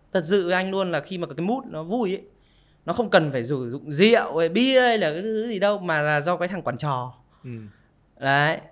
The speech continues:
Speaker 1: do cái thằng host đấy. Anh sẽ chủ động trong cái cuộc đàm phán hơn.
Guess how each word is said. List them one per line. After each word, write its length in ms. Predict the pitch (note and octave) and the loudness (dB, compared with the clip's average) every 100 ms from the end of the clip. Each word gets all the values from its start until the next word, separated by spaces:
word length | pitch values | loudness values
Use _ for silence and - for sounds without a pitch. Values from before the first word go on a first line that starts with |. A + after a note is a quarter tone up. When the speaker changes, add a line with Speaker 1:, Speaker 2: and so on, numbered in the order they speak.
| _ | _
Speaker 1:
do 180 | D3 E3 | 2 4
cái 100 | D#3+ | 4
thằng 160 | F3 D3+ | -2 -2
host 280 | F3+ A3 D#3 | 0 0 0
đấy. 240 | D3 D#3+ - _ _ _ | -4 -4 -10 _ _ _
Anh 400 | F#3 G3 F#3+ F3+ | 4 4 0 -6
sẽ 180 | - - | -8 -10
chủ 240 | G#3+ F#3 C3 | -4 -4 0
động 280 | D#3 - | 0 -2
trong 120 | - E3+ | -8 -6
cái 60 | |
cuộc 140 | E3 C#3 | -6 -4
đàm 160 | C3+ | -6
phán 220 | C3 B2+ | -6 -6
hơn. 300 | D3+ G3+ F#3 | 0 0 0